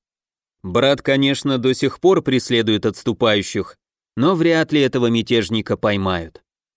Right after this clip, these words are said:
Значит, времени отдыхать нет. Когда выдвигаемся?» «Думаю, завтра к обеду»,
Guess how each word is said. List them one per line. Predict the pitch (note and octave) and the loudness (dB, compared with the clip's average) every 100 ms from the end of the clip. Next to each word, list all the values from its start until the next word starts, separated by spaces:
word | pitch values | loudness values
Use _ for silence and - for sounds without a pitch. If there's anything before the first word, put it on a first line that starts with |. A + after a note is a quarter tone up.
| _ _ | _ _
Значит, | F#2 F2 B2+ C3+ C#3+ A2+ | -12 -4 -2 -2 -4 -2
времени | B2 D#3+ D#3+ D#3 | 0 2 2 0
отдыхать | C#3 B2+ - B2+ - | 0 -2 -2 -2 -2
нет. | A2+ G2+ - _ _ _ _ - | -2 -4 -6 _ _ _ _ -2
Когда | C3 C3 E3 | 0 2 2
выдвигаемся?» | E3 C#3+ C3+ B2 C3 C#3+ - D#3 D3 _ _ _ _ _ _ _ - | 2 2 2 2 2 2 -2 -4 -4 _ _ _ _ _ _ _ -6
«Думаю, | G2 D3+ F#3 F#3+ | 0 2 4 2
завтра | D3+ F3 F#3 F#3+ F#3 | 2 2 0 0 0
к | F3 | 0
обеду», | E3 D#3 G3+ A2 D#2+ | 0 2 0 0 -4